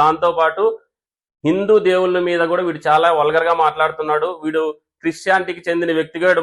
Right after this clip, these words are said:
మనము పరిగణించాల్సి వస్తుంది. దాంతో పాటు ముఖ్య విషయం చెప్పుకోవాల్సింది ఏమంటే, సీతాదేవి గారిని కూడా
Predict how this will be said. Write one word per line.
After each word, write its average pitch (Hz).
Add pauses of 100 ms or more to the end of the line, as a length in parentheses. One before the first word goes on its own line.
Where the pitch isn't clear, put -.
మనము 151 (120)
పరిగణించాల్సి 156
వస్తుంది. 156 (400)
దాంతో 180
పాటు 185 (100)
ముఖ్య 165
విషయం 180
చెప్పుకోవాల్సింది 156
ఏమంటే, 151 (460)
సీతాదేవి 175
గారిని 160
కూడా 160